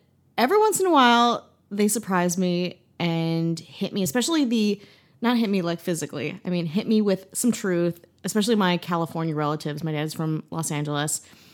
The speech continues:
And my uncle gave me a recommendation, and it was fantastic.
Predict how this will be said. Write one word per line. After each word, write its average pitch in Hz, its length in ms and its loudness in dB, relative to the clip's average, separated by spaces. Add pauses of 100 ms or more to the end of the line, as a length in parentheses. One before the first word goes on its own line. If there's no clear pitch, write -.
(240)
And 208 80 0
my 214 140 2
uncle 294 520 4
gave 185 260 4
me 208 120 4
a 190 40 2
recommendation, 190 840 -2 (460)
and 170 640 0 (100)
it 175 300 -4
was 165 520 -2 (520)
fantastic. - 920 -2